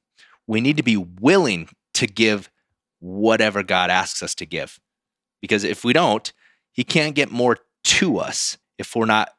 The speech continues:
continually operating within this kingdom principle. This is a kingdom principle. It works every single time. If you wanna be a good steward of your money, it's not how much you've stored up. It's not how much you've saved.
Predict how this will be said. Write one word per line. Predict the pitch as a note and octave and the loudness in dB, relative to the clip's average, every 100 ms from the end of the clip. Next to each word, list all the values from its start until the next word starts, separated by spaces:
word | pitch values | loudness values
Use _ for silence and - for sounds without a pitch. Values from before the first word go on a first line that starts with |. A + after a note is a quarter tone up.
| _ _ _ - | _ _ _ -10
continually | B2 A2+ C3 A#2 G#2+ G2+ | -6 -2 -2 -2 -2 0
operating | G2 - G#2 F#2+ F#2 | 0 0 -4 -4 -4
within | F2 - F#2 | -8 -8 -8
this | F2+ - | -6 -8
kingdom | - F2 E2 | -8 -8 -10
principle. | - D#2+ - C#2+ - _ - | -12 -10 -10 -12 -14 _ -16
This | - | -12
is | F#2 | -8
a | G2 | -8
kingdom | - A2 G#2 G#2+ F#2+ G2+ | -4 -2 -2 -4 -8 -10
principle. | - G2 - E2+ E2+ | -6 -6 -6 -8 -10
It | |
works | - F2 - - | -8 -10 -10 -6
every | F2+ F2+ F2+ F2 | -4 -4 -4 -8
single | - E2 E2+ | -8 -8 -10
time. | E2 D2+ - _ - - _ - | -8 -10 -14 _ -20 -20 _ -10
If | - | -4
you | A2+ | 0
wanna | C3 | 0
be | C3+ A#2 | 2 0
a | |
good | F#2+ B2 C#3 | 0 2 2
steward | - - - D3+ B2 G#2 | 2 0 2 4 4 2
of | - A2 | 0 -2
your | G2+ | -2
money, | F#2+ A#2+ C#3 F#2 F2+ - _ _ _ _ _ _ | 0 2 2 0 -6 -12 _ _ _ _ _ _
it's | - - | -8 -2
not | A#2 B2 - | 2 2 2
how | C#3+ C3+ | 2 2
much | B2 A2+ - | 0 0 0
you've | G#2+ | 0
stored | - - - A2 G#2 | 0 0 2 2 4
up. | G2 E2+ | 2 0
It's | F2+ - | -6 -4
not | G#2 | -2
how | A2+ | 0
much | A#2 A2 - | -2 0 0
you've | G#2+ | -2
saved. | - - - G#2+ F2 F2 | -2 0 2 0 -2 -8